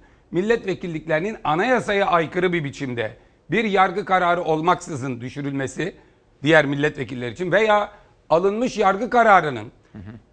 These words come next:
Speaker 1: ge-, genel tahammüller gereğince ve daha Anayasa Mahkemesi bir ay sonra hak ihlali var mı yok mu diye karar verecekken on sekiz aydır beklemiş, daha bir ay bekleyemeden bir yerden gelen talimatla okutulması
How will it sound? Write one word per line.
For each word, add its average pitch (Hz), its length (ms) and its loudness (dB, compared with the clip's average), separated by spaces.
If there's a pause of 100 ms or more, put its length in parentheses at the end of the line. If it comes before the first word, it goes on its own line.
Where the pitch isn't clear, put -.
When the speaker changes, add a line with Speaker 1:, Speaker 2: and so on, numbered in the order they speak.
(120)
Speaker 1:
ge-, 147 160 -6
genel 226 420 4
tahammüller 196 580 4
gereğince 175 760 0
ve 202 100 2
daha 220 200 6
Anayasa 214 420 0
Mahkemesi 220 480 -2
bir 311 100 2
ay 294 160 6
sonra 247 280 4
hak 233 160 2
ihlali 220 400 0
var 233 160 6
mı 226 120 -2
yok 214 200 0
mu 202 100 -4
diye 208 120 2
karar 190 320 4
verecekken 143 580 0 (800)
on 254 200 8
sekiz 214 300 0
aydır 220 320 2
beklemiş, 226 500 0
daha 208 320 4
bir 285 220 6
ay 247 180 6
bekleyemeden 214 880 4
bir 196 80 -4
yerden 220 400 4
gelen 190 300 2
talimatla 160 460 0
okutulması 196 880 -2